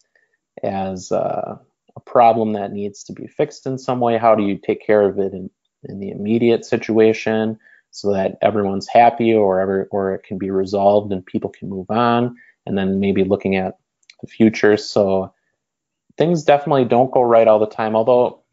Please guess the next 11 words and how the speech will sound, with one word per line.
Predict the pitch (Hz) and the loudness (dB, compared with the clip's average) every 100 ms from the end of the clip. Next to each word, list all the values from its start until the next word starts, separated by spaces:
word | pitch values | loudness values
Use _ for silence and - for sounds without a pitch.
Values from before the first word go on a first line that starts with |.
| _ | _
I | 113 | 2
also | 147 165 123 | 2 2 -4
do | 110 135 | -4 -4
try | - 117 | 2 2
to | 110 | 2
tell | - 113 | -2 -6
myself, | 104 101 - 104 98 _ _ _ | -6 -8 -8 -8 -8 _ _ _
you | 107 | -10
know, | 101 101 | -6 -8
for | - 101 | -6 -8
me, | 104 135 139 117 107 107 | -4 -2 0 0 0 -4